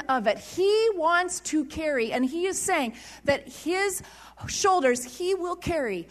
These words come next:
the weight of the government. Amen?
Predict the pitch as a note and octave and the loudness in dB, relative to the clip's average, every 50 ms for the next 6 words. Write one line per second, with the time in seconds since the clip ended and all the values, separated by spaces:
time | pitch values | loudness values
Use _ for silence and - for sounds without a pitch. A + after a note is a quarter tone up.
0 | - _ - G3+ B3 B3 A#3 A#3+ C#4 B3+ A3+ G3 - - - - - A3+ G#3 A#3 | -18 _ -6 -2 -2 -2 0 0 0 0 0 -2 -4 -8 -10 -8 -8 -6 -6 -6
1 | G#3+ A#3 B3 A#3 G3+ G#3+ G3+ F#3 F3 F3+ - - - - - _ _ _ _ _ | -4 -2 -2 -2 -2 -2 -4 -4 -6 -8 -12 -16 -20 -20 -20 _ _ _ _ _
2 | _ _ _ _ _ _ _ _ _ _ _ _ _ _ _ _ _ _ _ _ | _ _ _ _ _ _ _ _ _ _ _ _ _ _ _ _ _ _ _ _
3 | - - G#3 G#3+ G3+ G3+ G#3+ A#3+ C4+ B3+ - | -14 -8 -6 -4 -4 -2 -2 -4 -4 -6 -8